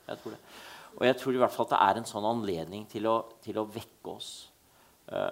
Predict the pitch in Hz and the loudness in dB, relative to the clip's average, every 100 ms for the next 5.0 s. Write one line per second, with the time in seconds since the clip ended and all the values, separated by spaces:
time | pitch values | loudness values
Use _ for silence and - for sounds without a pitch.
0 | - 123 135 156 190 185 190 208 208 151 | -2 2 4 4 2 2 0 0 -6 -4
1 | 147 160 160 - - 120 151 160 - 185 | 2 2 2 2 2 2 2 2 2 0
2 | 226 165 131 127 127 147 147 147 147 156 | -2 -4 -2 -2 4 4 6 2 6 6
3 | 117 104 131 117 - 117 117 131 107 95 | 6 4 2 0 -2 -6 -4 -2 0 0
4 | 165 202 92 104 113 113 131 131 - - | -2 -2 -2 -2 -2 -2 0 -2 -2 -4